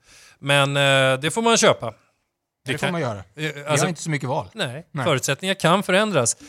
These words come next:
Speaker 1: eh, med onsdagsresultaten i ryggen. Men, eh,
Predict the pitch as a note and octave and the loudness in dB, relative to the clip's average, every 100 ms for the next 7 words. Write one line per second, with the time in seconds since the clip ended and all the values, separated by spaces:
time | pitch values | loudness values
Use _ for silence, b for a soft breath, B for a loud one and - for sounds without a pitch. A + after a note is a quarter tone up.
0 | B _ C#3 C3+ C3 C#3+ D3+ D#3 C3 C3+ | B _ 0 2 2 2 0 0 -2 -4
1 | C#3 C3 C#3 C3 C3 C3+ B2+ D#3+ E3 A#2+ | -2 -2 -2 -2 -4 -2 -2 0 0 -2
2 | A#2 C#3 D3+ D#3 D#3 D3 D3 D3 | -4 -2 0 2 2 2 2 2